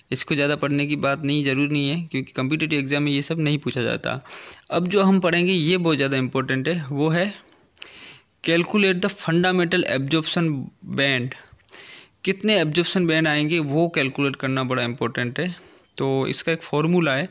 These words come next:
वो फॉर्मूला जैसे मैं जीपेट में मैंने दो हज़ार अठारह में एग्जाम दिया था तभी ऐसा क्वेश्चन आया था इसके ऊपर। तो क्वेश्चन ये था कि आपको एक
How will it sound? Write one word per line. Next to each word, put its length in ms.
वो 60
फॉर्मूला 600
जैसे 360
मैं 160
जीपेट 300
में 120
मैंने 200
दो 160
हज़ार 180
अठारह 280
में 100
एग्जाम 240
दिया 160
था 120
तभी 120
ऐसा 180
क्वेश्चन 360
आया 160
था 100
इसके 200
ऊपर। 260
तो 340
क्वेश्चन 320
ये 120
था 140
कि 460
आपको 360
एक 100